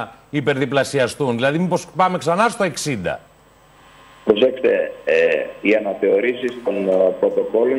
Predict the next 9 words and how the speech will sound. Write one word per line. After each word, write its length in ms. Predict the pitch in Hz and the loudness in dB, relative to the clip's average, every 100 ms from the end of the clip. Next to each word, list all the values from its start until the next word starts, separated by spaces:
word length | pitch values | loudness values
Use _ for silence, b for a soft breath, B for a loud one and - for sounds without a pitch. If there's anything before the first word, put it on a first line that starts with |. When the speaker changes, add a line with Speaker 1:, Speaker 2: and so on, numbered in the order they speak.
| 117 | 0
Speaker 2:
γίνονται 320 | 127 135 113 98 | 0 0 0 0
πάντοτε 400 | 110 127 139 - - | 0 0 -2 -4 -8
σε 60 | 117 113 | -8 -4
συνεργασία 600 | 101 95 101 - 127 143 135 | 0 2 2 0 0 0 0
με 60 | 110 | -2
τους 120 | - - 98 | -4 -8 -6
δικούς 280 | 98 135 135 127 | -4 -4 -2 0
μας 140 | 110 - - | 0 0 -2
επιστήμονες, 680 | - - 101 110 127 151 | -2 -6 -4 -2 0 -2